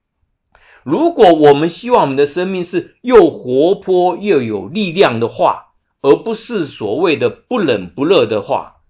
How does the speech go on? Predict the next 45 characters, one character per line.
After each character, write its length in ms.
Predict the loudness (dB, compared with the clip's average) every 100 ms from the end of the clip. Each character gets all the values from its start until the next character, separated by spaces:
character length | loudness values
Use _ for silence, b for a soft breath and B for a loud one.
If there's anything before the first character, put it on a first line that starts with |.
| _ _ _ _
那 220 | 0 2 4
么 120 | 4
我 360 | 2 0 2
们 220 | 2 -4 -10
一 120 | -14 -10
定 320 | -4 -2 0
要 220 | 2 0
在 260 | 0 -2 0
我 200 | -2 -4
们 380 | -6 -10 -12 b _
属 580 | -14 -8 -8 -8 -8
灵 400 | -8 -8 -8 -8
的 160 | -8 -8
这 140 | -8
个 100 | -10
道 240 | -4 -2 -2
路 160 | -4
上 300 | -6 -8 -8
有 100 | -10
一 60 | -10
个 100 | -10
同 480 | -10 -10 -10 -10 -4
伴， 360 | -4 -4 -10 _ _ _ -8
当 120 | -6
然 100 | -6
不 140 | -8
只 140 | -10 -14
是 160 | -18
一， 200 | -18 -18 -20 _
一 100 | -10
个， 320 | -8 -10 -12 _ -16
有 180 | -16 -14
一 100 | -14
些 320 | -8 -4 -2
的 100 | -2
同 320 | -6 -10 -8
伴， 420 | -6 -6 -8 -16 _ _
也 140 | -16 -12
就 140 | -10
是 180 | -12 -14
一 80 | -14
些 240 | -10 -8
的 80 | -10
同 460 | -12 -12 -10 -10
工， 400 | -4 -4 -4 -14